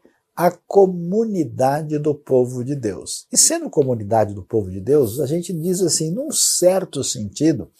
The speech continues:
essa comunidade existe, né, desde os tempos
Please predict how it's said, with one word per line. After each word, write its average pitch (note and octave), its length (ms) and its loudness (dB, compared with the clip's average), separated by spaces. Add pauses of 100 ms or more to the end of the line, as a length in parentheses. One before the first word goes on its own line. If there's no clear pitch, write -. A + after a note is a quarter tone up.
(560)
essa C#3+ 280 4
comunidade D#3+ 800 2
existe, E3+ 1040 0
né, F#3+ 220 -2
desde F3 720 0
os - 100 -2
tempos D3 920 -2